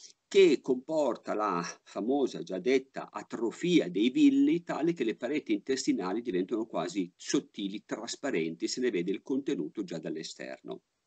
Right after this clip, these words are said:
Poi abbiamo l'altro gruppo rappresentato dal prototipo virus, res-, coronavirus respiratorio del suino, eh, che ha una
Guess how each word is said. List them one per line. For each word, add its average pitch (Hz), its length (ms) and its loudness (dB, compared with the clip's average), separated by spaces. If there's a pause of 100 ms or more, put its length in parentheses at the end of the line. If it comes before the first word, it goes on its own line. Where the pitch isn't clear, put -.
(960)
Poi 247 200 4
abbiamo 147 680 2
l'altro 135 440 -2
gruppo 175 680 6 (200)
rappresentato 147 1300 0
dal 104 360 -4
prototipo 127 1000 -4 (420)
virus, 120 420 0
res-, - 400 -4
coronavirus 143 720 0
respiratorio 120 840 0
del 92 160 2
suino, 98 580 0 (720)
eh, 127 800 6
che 185 380 8
ha 135 260 -2
una 117 440 0